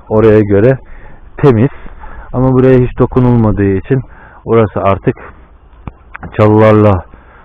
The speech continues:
dolmuş, içine girilmesi mümkün değil. Kaldı ki içinde meyve ağaçları var. Meyve vermeye de devam ediyorlar ama ne mümkün içine girip o meyvelerden faydalanasın.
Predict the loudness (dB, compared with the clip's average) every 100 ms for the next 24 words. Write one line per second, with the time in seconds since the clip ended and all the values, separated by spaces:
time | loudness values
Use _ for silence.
0 | _ -4 -2 -2 -6 -10 -16 -12 -6 -4
1 | -2 -2 0 -2 -2 -2 -2 -6 -12 -4
2 | -4 -2 -2 -2 2 2 2 -2 -6 -12
3 | -20 -10 -2 0 2 0 -2 -4 -4 -2
4 | 0 2 2 2 0 2 4 2 4 2
5 | 0 -2 0 2 2 0 -2 0 0 2
6 | 0 0 0 0 0 -4 -6 -4 0 2
7 | 0 -2 -2 0 0 0 0 -6 -20 -18
8 | -4 0 2 2 2 0 -2 -10 -20 -16
9 | -6 -6 -2 -2 0 0 0 -2 -2 0
10 | 2 4 4 4 2 0 -2 -10 -20 -20
11 | -20 -2 2 2 2 2 0 -2 -4 -8